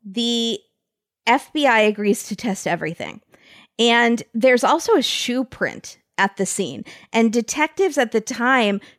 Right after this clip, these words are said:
couldn't, they thought it seemed like a moccasin or a, some sort of casual shoe like that, but they don't have the internet. So these new detectives have the internet and they can look at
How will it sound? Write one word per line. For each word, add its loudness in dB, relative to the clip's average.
couldn't, 2
they 6
thought 2
it 0
seemed -6
like -6
a -4
moccasin 0
or 4
a, 0
some -2
sort 0
of -8
casual -2
shoe -6
like -2
that, 2
but -2
they 6
don't 4
have 0
the 0
internet. 0
So -2
these -2
new 0
detectives -2
have 0
the -4
internet -2
and 0
they 0
can -2
look -2
at 0